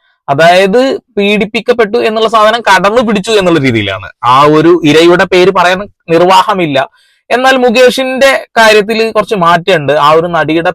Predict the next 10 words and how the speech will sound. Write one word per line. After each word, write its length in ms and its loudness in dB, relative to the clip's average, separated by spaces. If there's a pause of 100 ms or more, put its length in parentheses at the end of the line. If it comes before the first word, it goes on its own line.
പേരും 480 0 (360)
മുഖവും 360 2
ഒക്കെ 300 -2 (180)
കാണിക്കുന്നത് 800 0 (120)
രീതിയിൽ 280 0
തന്നെയാണ് 280 -2
എല്ലാ 200 2
ചാനലുകളും 480 -2
മുന്നോട്ട് 320 -4
പോകുന്നത്. 300 -6